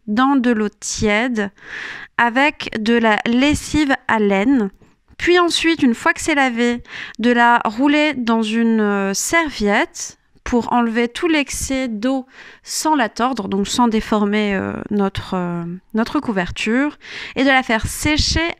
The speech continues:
à plat. Elle nous dit que si on utilise donc du coton, de l'acrylique ou de la laine superwash, on serait forcément, euh, attiré par la laver à la machine à laver. Oui. Dans ce cas-là,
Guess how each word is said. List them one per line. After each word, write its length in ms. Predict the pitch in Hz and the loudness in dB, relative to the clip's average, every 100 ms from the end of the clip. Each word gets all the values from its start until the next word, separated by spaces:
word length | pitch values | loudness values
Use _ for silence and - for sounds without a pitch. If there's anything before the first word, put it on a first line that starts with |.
| - | -4
à 100 | 208 | -4
plat. 460 | _ - 269 240 - _ _ - - - - - - | _ -2 2 2 -2 _ _ -20 -18 -16 -18 -20 -10
Elle 160 | - 269 | 2 4
nous 100 | 285 | 6
dit 180 | 302 294 | 4 2
que 160 | 247 | 2
si 320 | 247 - 359 | 2 2 2
on 80 | 370 | 4
utilise 560 | 339 302 294 262 262 226 | 4 2 2 4 4 2
donc 340 | 202 202 196 - | 2 0 -2 -6
du 300 | 202 269 285 | 0 2 2
coton, 600 | - 294 285 247 240 240 | 0 0 0 2 2 2
de 120 | 202 | 2
l'acrylique 720 | 208 220 - 233 226 233 - | 0 0 0 2 2 0 -2
ou 60 | 208 | -2
de 80 | 185 | 0
la 120 | 180 | 2
laine 220 | 214 269 | 2 0
superwash, 880 | - 254 233 214 208 214 214 214 - | -2 -4 -4 -4 -2 -2 -2 -4 -8
on 120 | 202 | -8
serait 480 | 196 220 214 220 220 | -8 -4 -4 -2 -6
forcément, 960 | - - - 294 - 277 262 254 254 - - | -8 -8 -4 -2 -2 0 2 2 0 -2 -6
euh, 300 | 208 185 185 185 - - - | -4 -2 -4 -8 -14 -10 -2
attiré 560 | 247 247 247 233 247 | -2 -2 -4 -2 -2
par 280 | 247 240 220 | -4 -4 -2
la 140 | 202 196 | -2 -2
laver 320 | 202 202 220 | -2 -2 -2
à 60 | |
la 100 | 185 | -2
machine 440 | 180 185 180 - 180 | -2 -2 -2 -2 -4
à 60 | |
laver. 300 | 175 175 220 403 _ _ _ _ _ 240 | -2 -2 -2 -4 _ _ _ _ _ -8
Oui. 400 | 202 196 185 349 _ _ - - - - - - | -4 -2 -2 -4 _ _ -20 -20 -18 -18 -20 -8
Dans 260 | 220 269 349 | 0 4 2
ce 120 | - | 0
cas-là, 460 | - 247 220 247 | 0 4 4 4